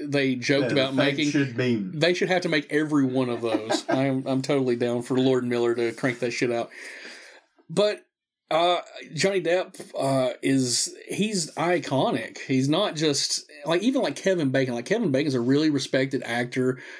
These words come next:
Speaker 1: or, um,
Speaker 2: He doesn't have a Jack Sparrow character, though. You know, he has a, like, a, a, a, a franchise built around him again.
Speaker 1: Yeah, he was in Footloose,
Speaker 2: Uh,
Speaker 1: a movie where I agree that dancing should be
Speaker 2: dancing
Speaker 1: outlawed.
Speaker 2: should be outlawed.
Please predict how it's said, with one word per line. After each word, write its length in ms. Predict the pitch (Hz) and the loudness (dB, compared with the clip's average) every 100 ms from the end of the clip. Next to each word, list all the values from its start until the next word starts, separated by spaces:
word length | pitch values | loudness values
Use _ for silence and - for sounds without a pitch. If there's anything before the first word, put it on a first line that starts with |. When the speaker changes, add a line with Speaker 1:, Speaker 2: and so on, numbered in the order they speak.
| - | -6
Speaker 1:
or, 600 | 120 120 120 120 120 120 - - | 0 2 2 2 2 -2 -10 -8
um, 480 | 113 113 110 110 113 | -6 -4 -4 -6 -6
Speaker 2:
He 140 | 107 | -4
doesn't 280 | 107 123 98 | -2 -2 -2
have 180 | 107 95 | -2 -2
a 40 | |
Jack 280 | 82 95 82 | -2 -2 -2
Sparrow 480 | - 101 98 90 85 | -4 -2 0 0 -4
character, 420 | 92 87 80 90 | -4 -4 -4 -6
though. 380 | 80 80 80 80 | -4 -4 -4 -4
You 160 | 82 80 | -6 -6
know, 40 | |
he 140 | 85 113 | -4 -2
has 440 | 101 90 80 - - _ _ _ _ _ _ - | 0 -2 -6 -12 -16 _ _ _ _ _ _ -4
a, 160 | - | -2
like, 280 | 92 98 98 | -2 -2 -2
a, 380 | 98 92 90 85 73 - | -2 0 -2 -2 -10 -4
a, 40 | 101 | -2
a, 100 | 92 92 | -2 -2
a 40 | 87 | -4
franchise 720 | - 98 98 92 107 92 87 | -2 -2 -2 -2 0 0 -2
built 300 | - 95 90 | -4 -4 -2
around 260 | 85 82 78 | -6 -4 -6
him 100 | 80 | -8
again. 520 | 80 95 95 - 139 | -4 -2 -2 -4 -4
Speaker 1:
Yeah, 140 | 160 | -2
he 120 | 139 190 | 0 2
was 120 | 165 | 2
in 100 | 120 | -2
Footloose, 800 | - 147 135 120 117 113 - - - - | -2 -2 -2 -4 -2 -4 -8 -12 -18 -8
Speaker 2:
Uh, 300 | 90 90 90 | -4 0 0
Speaker 1:
a 80 | 135 | 2
movie 360 | 139 165 175 151 | 4 4 4 2
where 220 | 139 135 | 2 0
I 140 | 135 151 | 0 0
agree 580 | 135 120 135 147 135 120 | 0 0 0 2 2 0
that 240 | 117 123 | -2 -2
dancing 380 | 127 143 143 123 | 0 0 0 -2
should 200 | 127 120 | -2 -2
be 120 | 117 | -2
Speaker 2:
dancing 360 | - 120 127 113 | 0 2 2 2
Speaker 1:
outlawed. 260 | 104 110 | 2 2
Speaker 2:
should 100 | 127 | 0
be 120 | 120 101 | 2 2
outlawed. 540 | 101 82 90 85 82 | 0 0 0 0 -4